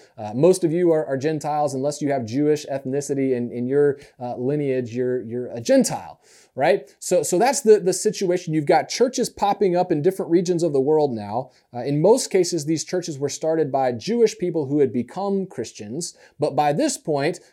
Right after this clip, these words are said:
uh, the message of Jesus was spreading to, to Gentile people.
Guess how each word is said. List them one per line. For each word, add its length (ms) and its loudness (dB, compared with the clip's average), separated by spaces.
uh, 160 -2
the 80 2
message 300 2
of 100 0
Jesus 460 0
was 160 -2
spreading 380 0
to, 120 -4
to 160 -8
Gentile 640 0
people. 460 -2